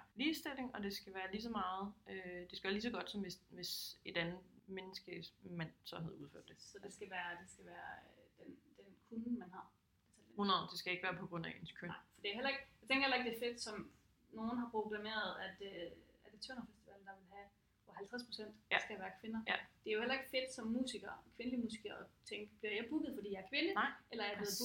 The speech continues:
Speaker 2: booket, fordi jeg rent faktisk har talent?"
Speaker 1: Lige netop, og går man så på kompromis med
Speaker 2: Ja.
Speaker 1: noget af kvaliteten, fordi når man halvtreds procent skal være kvinder,
Speaker 2: Hmm.
Speaker 1: det synes jeg, det, det, men det er en helt anden debat,
Speaker 2: Ja.
Speaker 1: vi skal have en dag, tror jeg, omkring det her med musikken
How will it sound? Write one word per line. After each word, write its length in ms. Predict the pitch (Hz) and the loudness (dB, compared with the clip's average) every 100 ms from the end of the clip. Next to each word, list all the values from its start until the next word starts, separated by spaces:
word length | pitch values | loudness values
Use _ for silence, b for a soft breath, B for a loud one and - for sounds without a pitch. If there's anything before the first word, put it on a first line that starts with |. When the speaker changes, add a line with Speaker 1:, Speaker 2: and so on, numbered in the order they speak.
| 269 294 | 2 2
Speaker 2:
booket, 120 | - | 0
fordi 120 | - | -2
jeg 80 | 208 208 | -2 -4
rent 100 | 208 | -6
faktisk 220 | 208 - | -8 -8
har 80 | - | -10
talent?" 360 | 208 240 180 180 | -4 -4 -2 2
Speaker 1:
Lige 180 | 247 269 | 4 4
netop, 260 | 226 220 - | 4 2 0
og 120 | 220 | 0
går 100 | 185 | 0
man 140 | 170 | 0
så 100 | 170 214 | -4 -4
på 80 | 262 | -4
kompromis 760 | - 196 - 190 190 262 - - _ | -2 -2 0 -2 4 4 4 -6 _
med 100 | 190 | -4
Speaker 2:
Ja. 60 | 185 | 2
Speaker 1:
noget 160 | 214 254 | 4 2
af 60 | |
kvaliteten, 680 | 254 185 165 - 269 - 302 - - | 0 -4 -2 -2 -2 -2 -8 -12 -10
fordi 300 | 208 220 - | -6 -6 -2
når 100 | 208 | -2
man 100 | 190 | -2
halvtreds 300 | 175 - 175 | -6 -6 -8
procent 380 | - 214 190 - | -6 -6 -4 2
skal 380 | - 190 214 254 | 2 2 0 0
være 160 | 190 - | -2 -2
kvinder, 200 | 285 330 - _ | -4 -4 -6 _
Speaker 2:
Hmm. 400 | - 202 180 175 - - | -10 -8 -8 -10 -16 -6
Speaker 1:
det 100 | 277 | 0
synes 260 | - 262 247 | 0 2 2
jeg, 160 | 254 - - | 2 0 -2
det, 200 | 247 247 - | -4 -4 -4
det, 180 | 247 202 | -2 -2
men 80 | |
det 80 | 196 | 0
er 40 | 254 | 2
en 100 | 247 - | 2 0
helt 140 | 294 | 0
anden 160 | 185 180 | 0 0
debat, 240 | 165 156 - _ _ | -4 -4 -4 _ _
Speaker 2:
Ja. 60 | - - 196 | -18 -8 -6
Speaker 1:
vi 60 | 175 | -2
skal 160 | 180 | 0
have 120 | 180 170 | 0 0
en 80 | |
dag, 180 | 165 - - | -2 -2 -2
tror 120 | 175 | 0
jeg, 120 | 151 175 | 0 0
omkring 300 | 170 180 170 | -2 -4 -2
det 80 | 175 | -4
her 80 | 175 | 0
med 80 | 165 | 0
musikken 400 | 170 - 180 | 2 0 -4